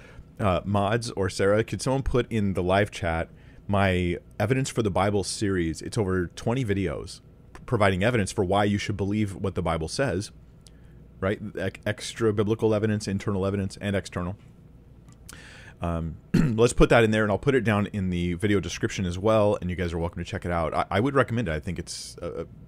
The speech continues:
it's, it's great. It's gonna make you see that "the Bible tells me so" is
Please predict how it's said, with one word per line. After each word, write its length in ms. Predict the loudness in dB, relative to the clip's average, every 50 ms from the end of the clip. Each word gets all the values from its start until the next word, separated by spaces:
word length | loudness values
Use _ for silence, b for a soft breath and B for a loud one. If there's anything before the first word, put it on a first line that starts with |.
| -20 -20 -20 -20 -18 -16
it's, 160 | -14 -10 -8 -8 -10 -8 -10
it's 200 | -12 -12 -10 -12
great. 460 | -14 -10 -6 -2 -2 -2 -2 -2 -6 -12 -18
It's 120 | -20 -8
gonna 240 | -4 -2 -2 -2 -2 -4
make 260 | -4 -4 -4 -4 -6
you 80 | -8 -8
see 440 | -8 -8 -8 -6 -6 -6 -6 -6 -8 -8
that 140 | -8 -8 -8
"the 60 | -8
Bible 360 | -10 -4 -2 -2 -2 0 -2
tells 260 | -4 -4 -6 -6 -4 -4
me 80 | -6
so" 280 | -6 -6 -6 -4 -4 -4
is 200 | -6 -8 -10